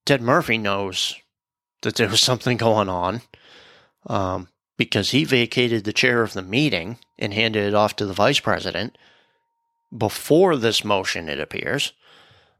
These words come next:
Um, so, <laughs> I'm, I'm not sure if he wanted to quit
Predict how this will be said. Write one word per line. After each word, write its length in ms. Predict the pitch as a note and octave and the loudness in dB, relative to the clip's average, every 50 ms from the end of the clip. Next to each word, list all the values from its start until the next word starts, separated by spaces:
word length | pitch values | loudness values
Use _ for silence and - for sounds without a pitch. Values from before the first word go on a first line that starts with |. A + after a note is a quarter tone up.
| _ - - | _ -12 -8
Um, 380 | - - - - G1+ - - _ _ _ _ _ _ _ _ _ _ _ _ _ _ - - _ _ _ _ _ | -8 -6 -6 -8 -10 -14 -18 _ _ _ _ _ _ _ _ _ _ _ _ _ _ -20 -20 _ _ _ _ _
so, 1200 | - - - - - - - A2+ G2+ F#2+ F#2 F#2 F#2 F#2 F#2 F#2+ F#2+ F#2 F#2 F#2 F#2+ F#2+ - - - - - - - - - - - - - - - | -6 -2 -2 0 0 2 2 2 2 2 0 -2 -2 0 0 0 0 0 0 -2 -2 -4 -6 -6 -4 -4 -4 -6 -8 -12 -14 -16 -18 -18 -20 -20 -18
<laughs> 320 | _ - - - - - - D3 - _ - | _ -6 -6 -6 -4 0 -2 -2 0 _ 2
I'm, 300 | F3 D#3+ C3 - - - - - - - - - - - - - - | 2 2 0 -2 -14 -14 -14 -16 -14 -12 -12 -12 -12 -14 -16 -12 -4
I'm 220 | - - B2+ C3+ C#3+ | 0 0 2 2 2
not 240 | C#3+ B2 A#2+ - | 2 2 2 2
sure 220 | - - B2 A#2+ B2 | 2 4 4 4 2
if 220 | - - A2 - | 2 0 0 -2
he 180 | - A2 G2 G2 | -2 -4 -2 -2
wanted 720 | F#2+ F#2 F#2 F#2+ G2+ G#2+ A2 B2 D3 E3+ F#3 F#3+ _ - | -4 -4 -4 -2 0 2 4 4 4 2 0 -2 _ -4
to 100 | - G3 | -6 -6
quit 520 | F#3+ - - F#3+ F#3+ G3 G#3 G#3+ - _ | -6 -2 0 2 2 2 2 0 -4 _